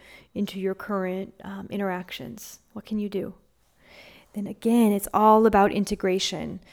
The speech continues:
So integration, in, in my opinion, is kind of like a more, um,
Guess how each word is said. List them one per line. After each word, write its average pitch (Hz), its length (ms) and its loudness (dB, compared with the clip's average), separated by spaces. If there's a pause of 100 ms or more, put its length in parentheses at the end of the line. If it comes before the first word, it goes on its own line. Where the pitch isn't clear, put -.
(140)
So 196 320 -4 (320)
integration, 240 960 0 (380)
in, 208 400 -2
in 208 160 0
my 196 140 0
opinion, 214 520 2
is - 180 -2
kind 220 220 0
of 233 100 2
like 233 200 2
a 208 60 2
more, 196 420 2
um, 180 580 -6